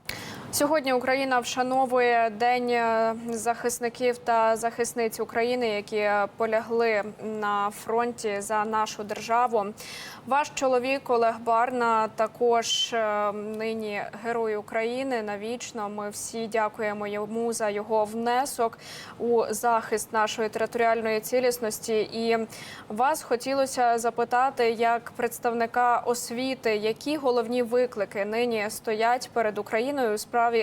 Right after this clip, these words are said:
збереження пам'яті про загиблих військових, і як, зокрема, ось цей освітній процес відбувається у, в українських школах?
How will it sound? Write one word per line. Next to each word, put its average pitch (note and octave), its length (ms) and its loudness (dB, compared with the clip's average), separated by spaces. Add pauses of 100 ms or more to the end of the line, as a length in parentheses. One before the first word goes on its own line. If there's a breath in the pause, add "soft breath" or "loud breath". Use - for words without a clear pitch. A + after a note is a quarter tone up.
(100)
збереження G#3+ 880 0
пам'яті A#3 480 0
про A3 160 -4
загиблих A3 600 -2
військових, B3 600 0 (340 loud breath)
і A3+ 80 -4
як, C#4 240 2
зокрема, B3 600 2
ось A3+ 120 0
цей A#3+ 220 2
освітній C4+ 560 -4
процес C#4 540 -2
відбувається A3 800 0 (180)
у, G#3+ 60 -6
в G#3 100 -4
українських B3 720 -2
школах? - 600 -8